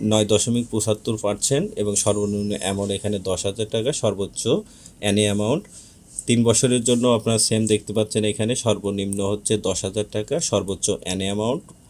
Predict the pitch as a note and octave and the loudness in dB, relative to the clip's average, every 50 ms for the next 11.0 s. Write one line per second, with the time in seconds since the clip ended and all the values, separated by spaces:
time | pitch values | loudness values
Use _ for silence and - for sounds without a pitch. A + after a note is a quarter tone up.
0 | - - - - - - G#2+ G#2 G#2+ G#2 - A#2 A2 G#2 - G2+ G2+ - - A2 | -20 -20 -20 -18 -8 -4 0 2 2 2 2 0 0 2 2 2 2 2 2 0
1 | G#2+ G2 A2+ G#2+ - A2+ G#2 - - - C#3+ F3+ - - - - G#2+ G2+ A2+ A2+ | 0 0 -2 -4 -2 -4 -6 -4 0 0 0 0 0 -2 0 2 2 2 2 -2
2 | - F#2 E2+ E2 - - - - - - - - - - - - - - - C#3 | -2 -4 -4 -2 -2 -2 -4 -6 -8 -12 -16 -18 -20 -20 -20 -20 -20 -6 -2 0
3 | C3 C#3+ D#3+ D#3+ - - - C#3 C#3 C#3 C3 - D#3 D#3 - - F3 D3+ C#3 B2 | 2 2 2 0 2 2 4 4 6 6 4 4 4 4 4 4 4 2 2 4
4 | A#2+ A#2+ A#2 B2+ C3 - - - A2+ A#2 A2+ A2 A2 - A#2 A#2 A#2 - - B2+ | 4 2 2 2 2 0 0 0 0 0 0 0 0 2 2 2 2 0 0 0
5 | A#2+ A#2 A2+ G#2+ A#2 A2 - - B2+ C3+ B2+ A2+ - G#2+ G2+ G2 F#2+ G#2 G#2+ - | 2 2 2 2 0 0 0 2 2 2 2 2 2 0 0 0 0 -4 -2 0
6 | B2+ B2+ A#2 A#2 B2+ C3+ C#3 D3 - - - B2+ C3 B2+ A2+ B2+ C3+ B2+ C3 C3 | 0 0 0 0 0 -2 -2 -2 -2 0 2 2 4 4 2 2 0 0 0 0
7 | B2+ B2 B2 A#2+ A2 A#2+ A2+ A2 - A2 G#2 A2 A2+ A2+ - - - - C#3 C#3 | 0 0 -2 -2 0 -2 -2 0 0 0 0 0 -2 -4 -8 -10 -2 2 4 4
8 | C#3 C#3 - A2 G#2 F2+ - G#2 G#2 A2 A2 A2+ - B2 A2+ G#2+ - C3 C3+ E3 | 4 4 4 2 2 2 2 0 0 0 0 -2 -2 -4 -6 -2 0 0 0 0
9 | G3+ - - - - - - - - - - - - - B2+ B2+ B2 A#2 C3 C#3 | 0 -4 -10 -20 -20 -20 -20 -20 -20 -14 -8 -4 0 4 4 4 4 4 4 2
10 | C#3 - - C#3+ C#3+ - - A2 G#2+ G#2 G#2+ G#2+ G2+ F#2+ F2 F2+ F2 E2+ D#2+ - | 4 4 4 4 4 4 2 2 2 4 4 2 2 0 0 -2 -4 -4 -6 -8